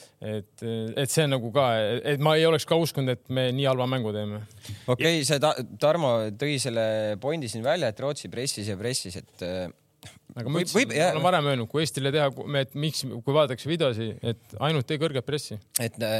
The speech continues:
Speaker 2: et siis ma tahangi jõuda selleni, et, äh, et, et aga mis meie nagu mänguplaan siis oli, et kuidas me seda pressingut nagu murda tahame?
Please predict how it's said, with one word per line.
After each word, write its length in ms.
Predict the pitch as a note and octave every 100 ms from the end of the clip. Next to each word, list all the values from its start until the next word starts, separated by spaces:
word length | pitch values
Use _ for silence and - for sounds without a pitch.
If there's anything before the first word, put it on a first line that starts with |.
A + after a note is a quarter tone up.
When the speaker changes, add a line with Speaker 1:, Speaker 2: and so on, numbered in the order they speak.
| -
Speaker 2:
et 140 | A2 -
siis 140 | C3
ma 80 | A#2+
tahangi 300 | D3 C3 A#2+
jõuda 240 | D3+ A2+
selleni, 400 | A2 F#3+ D3+ G2+ F#2
et, 220 | - G#2+
äh, 720 | G#2 G#2 G2+ G2+ G2+ D#2 G#2
et, 160 | - G#2
et 160 | -
aga 140 | G2 G#2+
mis 140 | F3 -
meie 140 | A#2 G#2
nagu 160 | G#2 A#2
mänguplaan 540 | F3+ A#2 F#2 F2 F2+
siis 140 | F2+ F#2+
oli, 140 | F2+
et 60 | F2
kuidas 220 | D#3+ F3 A#2+
me 80 |
seda 140 | G#2 G2+
pressingut 460 | D#3 F3+ B2 G2+ G2+
nagu 160 | G2+
murda 260 | D3+ D#3 F#2+
tahame? 240 | F2+ F#2+